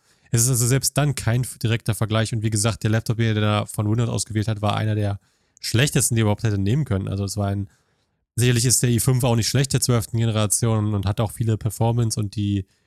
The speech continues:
die anderen Ker-, Kerne hier, ähm, hier haben jetzt zwei unterschiedliche.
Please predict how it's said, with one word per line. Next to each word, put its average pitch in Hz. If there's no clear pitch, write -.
die 131
anderen 120
Ker-, 107
Kerne 104
hier, 95
ähm, 95
hier 113
haben 101
jetzt 92
zwei 113
unterschiedliche. 95